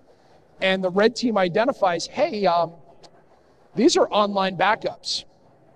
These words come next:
and they're just basically flat files that are sitting on a, on a data lake that you pull from. Anybody with access to this could encrypt those as well." That leads us to actually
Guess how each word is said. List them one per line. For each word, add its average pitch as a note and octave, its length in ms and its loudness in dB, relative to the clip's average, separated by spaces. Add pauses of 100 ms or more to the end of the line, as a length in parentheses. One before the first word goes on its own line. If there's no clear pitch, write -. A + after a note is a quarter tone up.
(140)
and F#3+ 160 0
they're F#3+ 140 0
just G3+ 520 -4
basically G3 420 -6
flat G3 360 -6
files E3 320 -2
that E3 140 -8
are E3 80 -12
sitting G3 400 -2
on F3 140 -6
a, D#3 160 -12
on F3+ 120 -6
a E3+ 60 -6
data G#3+ 340 0
lake E3 320 -4 (400)
that F3+ 220 -2
you F#3 100 -10
pull A#3+ 340 -4
from. D#3 440 -6 (500)
Anybody A3+ 420 4
with F#3+ 180 -6
access G3+ 460 -6
to E3+ 120 -10
this - 420 -14 (380)
could G#3+ 140 4
encrypt G#3 440 -4
those G3 300 -2
as F3+ 160 -4
well." G#3+ 320 -4 (1200)
That G3+ 220 2 (240)
leads G#3 340 2
us F#3+ 180 0
to F#3 280 -2
actually E3+ 540 -4